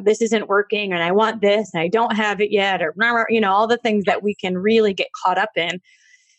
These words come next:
your mindset shifts, and then you start to see your heart shift, and you kinda start to see the world differently. So it's not just that moment, but I see the gratitude that impacts the rest of your day, 'cause then you start noticing,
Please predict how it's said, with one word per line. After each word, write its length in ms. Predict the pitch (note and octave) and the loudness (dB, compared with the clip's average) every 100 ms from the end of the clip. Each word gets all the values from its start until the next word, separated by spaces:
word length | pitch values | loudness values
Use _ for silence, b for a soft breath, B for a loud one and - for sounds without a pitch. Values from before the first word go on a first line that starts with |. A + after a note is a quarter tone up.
| _ | _
your 140 | A#3 A3 | 2 2
mindset 540 | G#3+ C#4 E4 - A#3 - | 2 0 -2 0 -2 -2
shifts, 600 | - G#3+ G#3 - - _ | 0 0 2 -4 -16 _
and 200 | G#3 G#3 | 0 2
then 120 | A3+ A#3 | 2 2
you 140 | A3+ | 0
start 280 | - A#3 A3 | 0 0 0
to 100 | G3+ | -6
see 380 | - _ - A#3+ | -10 _ -2 2
your 140 | G#3+ G3+ | 2 2
heart 300 | E4 F#4+ A4+ | 2 0 0
shift, 300 | - G#3 - | 0 -2 2
and 140 | A3+ | 2
you 140 | A#3 A#3+ _ - | 2 0 _ -4
kinda 160 | D4+ | -2
start 180 | D4+ B3+ | -2 -4
to 60 | A3 | -2
see 160 | B3+ | 2
the 100 | G#3+ | 2
world 380 | F#3+ G#3+ C4+ G#3 | 4 4 2 2
differently. 480 | G3+ - D3 - - | -2 -2 -6 -6 -6
So 180 | - A3 | 2 2
it's 160 | A3 | 2
not 180 | C4+ D4+ | -2 -2
just 140 | D#4+ - | -6 -2
that 140 | C#4+ G#3+ | -4 0
moment, 400 | D4 E4+ A#3 A#3 | 2 2 2 0
but 100 | A3 | 2
I 140 | A3 | 0
see 360 | - C#4 C#4+ B3+ | 0 2 2 2
the 180 | A3 | 0
gratitude 600 | A3 A#3 A#3+ A#3+ - A3+ G#3 | 0 0 0 -2 0 0 0
that 100 | - | 0
impacts 480 | A3+ A3+ A3 - - | -2 -2 -6 -6 -2
the 80 | G#3 | -2
rest 160 | G#3 | -2
of 80 | - | -4
your 140 | F#3 | -2
day, 180 | F#3 B3+ | 0 0
'cause 120 | A3+ G#3+ | 0 0
then 120 | E4 | 0
you 60 | |
start 200 | D#4 A#3+ A#3+ | 0 0 2
noticing, 580 | D#4+ B4+ B4 - F#3 | 2 4 2 0 -4